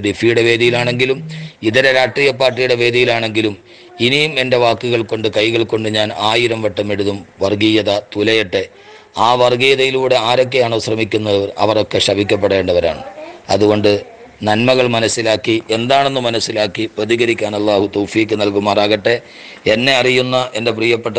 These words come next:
സഹോദരങ്ങൾക്കെല്ലാം നന്നായിട്ടറിയാം, എൻ്റെ നിലപാടുകൾ ഒരിക്കലും മാറ്റമില്ല.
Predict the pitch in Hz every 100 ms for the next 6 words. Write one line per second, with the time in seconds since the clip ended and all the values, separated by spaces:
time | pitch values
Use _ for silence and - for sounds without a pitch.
0 | 107 107 104 107 107 107 104 107 107 101
1 | 98 101 101 87 95 95 85 - - -
2 | - - 104 107 104 107 104 104 104 104
3 | 107 101 104 95 - 107 101 98 82 95
4 | 87 69